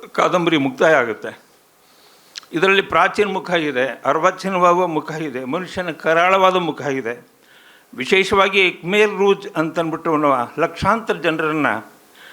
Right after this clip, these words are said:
ಹತ್ಯೆ ಆದದ್ದು, ಅದ್ರ ಬಗ್ಗೆ ಅಲ್ಲಿ ಬರ್ತಾ ಒಂದು ಇಡೀ ಕಾದಂಬರಿಯನ್ನು ಅರ್ಪಣೆ ಮಾಡಿರೋದು ಯಾರಿಗೆ ಅಂದರೆ ಅವರು ಅಲ್ಲ ಹತ್ಯೆಗೆ ಒಳಗಾದಂಥ ಅಮಾಯಕರಾದಂಥ,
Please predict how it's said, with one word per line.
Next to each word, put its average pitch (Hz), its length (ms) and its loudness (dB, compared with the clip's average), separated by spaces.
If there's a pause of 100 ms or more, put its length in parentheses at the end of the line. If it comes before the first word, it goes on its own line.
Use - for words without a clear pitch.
(280)
ಹತ್ಯೆ 185 340 2
ಆದದ್ದು, 139 320 -4 (920)
ಅದ್ರ 185 220 0
ಬಗ್ಗೆ 202 260 0
ಅಲ್ಲಿ 170 220 -2 (160)
ಬರ್ತಾ 147 300 -2
ಒಂದು 185 160 -2
ಇಡೀ 196 140 0 (100)
ಕಾದಂಬರಿಯನ್ನು 196 600 0
ಅರ್ಪಣೆ 202 320 -2
ಮಾಡಿರೋದು 165 320 0
ಯಾರಿಗೆ 147 280 -2
ಅಂದರೆ 170 220 0 (680)
ಅವರು 160 160 2 (180)
ಅಲ್ಲ 147 180 0 (140)
ಹತ್ಯೆಗೆ 190 400 0 (680)
ಒಳಗಾದಂಥ 156 540 0 (320)
ಅಮಾಯಕರಾದಂಥ, 160 920 0